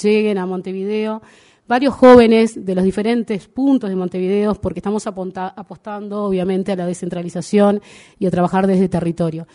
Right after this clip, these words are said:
Pero ¿por qué jóvenes afro? Queremos no solamente tener una actividad donde estos jóvenes puedan acceder,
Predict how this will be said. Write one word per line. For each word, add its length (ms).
Pero 160
¿por 160
qué 100
jóvenes 480
afro? 380
Queremos 560
no 160
solamente 920
tener 280
una 140
actividad 720
donde 180
estos 220
jóvenes 500
puedan 480
acceder, 720